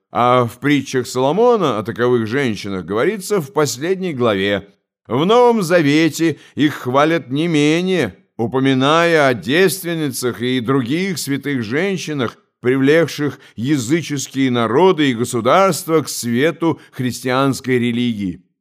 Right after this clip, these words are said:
Прочти Викентия, зерцало истории, о венгерском государстве и о великой христианке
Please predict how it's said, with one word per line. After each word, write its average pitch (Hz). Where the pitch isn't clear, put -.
Прочти 214
Викентия, 147
зерцало 151
истории, 139
о 147
венгерском 202
государстве 156
и 139
о 170
великой 180
христианке 151